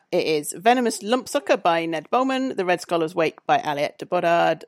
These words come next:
Pluto Shine by Lucy Kissick, uh, The Anomaly by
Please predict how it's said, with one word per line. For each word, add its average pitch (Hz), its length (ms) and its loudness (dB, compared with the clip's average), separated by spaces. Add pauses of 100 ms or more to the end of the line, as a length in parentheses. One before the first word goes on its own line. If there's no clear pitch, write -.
Pluto 294 280 0
Shine 180 340 2
by 156 100 -4
Lucy 175 260 -4
Kissick, - 500 -2 (460)
uh, 175 360 4
The 175 160 -4
Anomaly 247 840 -2
by 165 580 0